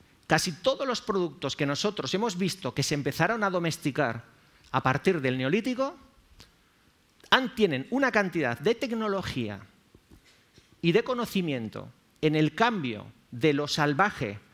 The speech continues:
a lo que son hoy inimaginable. Incluso, incluso está dentro de esa transformación un deseo cultural,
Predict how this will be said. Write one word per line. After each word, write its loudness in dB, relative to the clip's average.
a 4
lo 2
que 0
son 0
hoy -2
inimaginable. -2
Incluso, 0
incluso -2
está 4
dentro 0
de 2
esa 0
transformación 0
un 0
deseo 0
cultural, -2